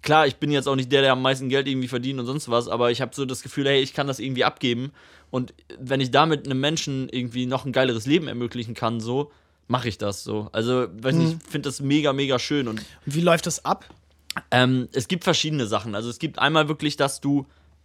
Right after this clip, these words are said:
Speaker 1: ein Kind unterstützt, also so eine direkte Patenschaft,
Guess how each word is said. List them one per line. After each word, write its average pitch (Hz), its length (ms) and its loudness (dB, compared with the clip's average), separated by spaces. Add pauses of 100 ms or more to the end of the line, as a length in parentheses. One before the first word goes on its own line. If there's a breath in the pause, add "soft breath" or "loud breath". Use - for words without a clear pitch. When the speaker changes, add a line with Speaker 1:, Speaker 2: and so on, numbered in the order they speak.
(120)
Speaker 1:
ein 165 400 2
Kind 196 300 -2
unterstützt, 202 480 -6
also 127 220 -2
so 127 140 -2
eine 123 180 0
direkte 123 420 -2
Patenschaft, 175 680 0